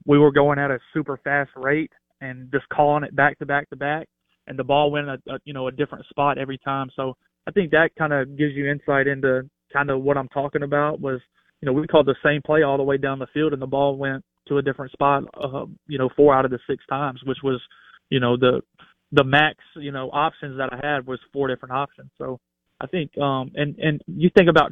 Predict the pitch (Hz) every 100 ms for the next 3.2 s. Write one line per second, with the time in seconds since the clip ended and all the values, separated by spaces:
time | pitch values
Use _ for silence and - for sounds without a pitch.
0 | - 160 143 - 160 147 147 180 170 160
1 | 151 - 165 151 147 131 139 127 135 147
2 | 135 123 127 156 131 120 120 123 _ 135
3 | 131 127